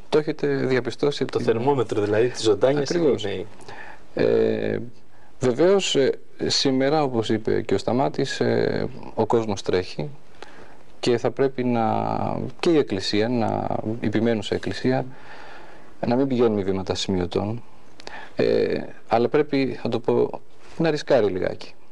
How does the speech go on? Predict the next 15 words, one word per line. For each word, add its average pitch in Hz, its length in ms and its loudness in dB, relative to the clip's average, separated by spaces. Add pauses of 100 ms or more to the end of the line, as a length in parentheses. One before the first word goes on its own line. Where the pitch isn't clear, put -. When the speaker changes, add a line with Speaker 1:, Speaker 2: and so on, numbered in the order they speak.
(180)
Speaker 1:
Γιατί 131 520 0 (640)
αν 139 220 2
δεν 120 100 4
ρισκάρεις, 101 540 0
αν 139 120 2
δεν 143 120 2
διακινδυνεύσεις, 113 960 0 (340)
είναι 196 160 4
το 196 100 4
χειρότερο 185 380 6
πράγμα. 92 420 2 (100)
Speaker 2:
Δεν 143 220 0
αγαπάς 127 400 0
εξάλλου. - 340 -2 (240)
Speaker 1:
Ακριβώς. 107 580 -2